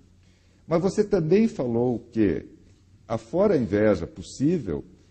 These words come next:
existem algumas atitudes suas que podem estar fazendo as pessoas reagirem dessa forma,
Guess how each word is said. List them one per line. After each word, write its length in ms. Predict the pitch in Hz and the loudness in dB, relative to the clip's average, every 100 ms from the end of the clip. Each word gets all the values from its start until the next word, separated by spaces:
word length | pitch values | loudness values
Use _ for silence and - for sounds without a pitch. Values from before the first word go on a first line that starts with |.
| _ | _
existem 380 | 147 160 185 180 | -4 -4 -4 -6
algumas 520 | 151 160 240 254 165 | -4 -2 0 0 0
atitudes 760 | 156 - - 147 143 113 107 - | -2 -4 -4 0 0 0 -8 -4
suas 400 | 143 170 165 170 | 0 2 0 -4
que 160 | - | -8
podem 600 | 151 - 156 175 208 160 | -10 -6 0 2 2 -2
estar 340 | 127 - 127 120 | -6 -4 -4 -4
fazendo 680 | - 110 95 101 135 160 139 | -4 -4 -2 2 2 2 -2
as 100 | - | -4
pessoas 380 | 123 - 147 131 | -8 -2 -2 0
reagirem 680 | 135 131 107 139 214 202 | 0 2 0 2 2 2
dessa 240 | 135 120 117 | 0 -6 -10
forma, 580 | - 117 117 113 110 | -6 -2 -2 -2 -6